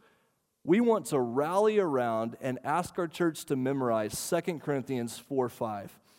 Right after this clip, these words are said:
"What we proclaim is not ourselves, but Jesus Christ is Lord,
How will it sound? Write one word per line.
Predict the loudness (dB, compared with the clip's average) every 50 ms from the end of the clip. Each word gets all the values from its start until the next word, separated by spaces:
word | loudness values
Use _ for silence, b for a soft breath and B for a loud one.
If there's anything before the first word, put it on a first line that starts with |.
| b b b b b b b b b
"What | -2 2 4 4 4
we | 4 2 -2
proclaim | 0 0 -2 -2 -2 0 2 2 2 2 2 0 -2 -4 -6 -10 -14 -4
is | -2 -2 -2 -2 0
not | 0 0 0 2 2
ourselves, | 2 2 2 0 -2 0 0 0 0 0 -4 -8 -8 4
but | 4 4 4 4
Jesus | 0 -4 -2 0 0 0 0 -2 -4 -6
Christ | -4 -2 0 0 0 0 -2 -2
is | -2 -2 -2 -4
Lord, | -4 -2 0 0 0 -2 -4 -8